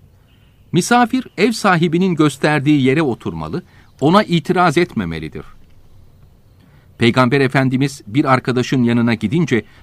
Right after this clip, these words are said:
oradan ayrılana kadar, "O arkadaş senin emirindir." buyurmaktadır.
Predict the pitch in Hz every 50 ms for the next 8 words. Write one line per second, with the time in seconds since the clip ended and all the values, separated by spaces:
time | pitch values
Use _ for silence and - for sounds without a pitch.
0 | - - - 165 196 185 160 165 151 139 - - 120 131 135 131 131 131 127 135
1 | 151 - - 151 147 156 147 147 - - - _ _ 190 214 208 185 160 147 -
2 | 165 143 156 147 135 - - - - - - 160 170 175 160 139 - - 131 139
3 | 143 135 127 175 185 139 101 80 78 - - _ - 104 90 85 78 78 73 -
4 | - - 80 71 76 -